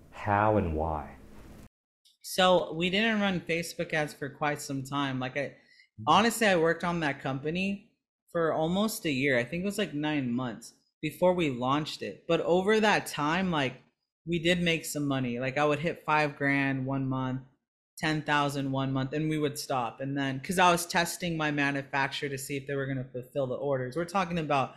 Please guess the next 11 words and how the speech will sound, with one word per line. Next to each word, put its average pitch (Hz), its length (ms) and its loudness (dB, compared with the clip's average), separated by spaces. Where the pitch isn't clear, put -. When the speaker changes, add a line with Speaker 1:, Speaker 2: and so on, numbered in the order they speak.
Speaker 2:
high 170 360 4
premium 165 640 0
jerseys 135 560 0
here. 117 300 -4
They're 147 140 -2
not 170 380 0
sublimated. 131 880 0
These 147 200 -6
are 151 220 0
embroidered 143 880 0
patches. 143 680 -2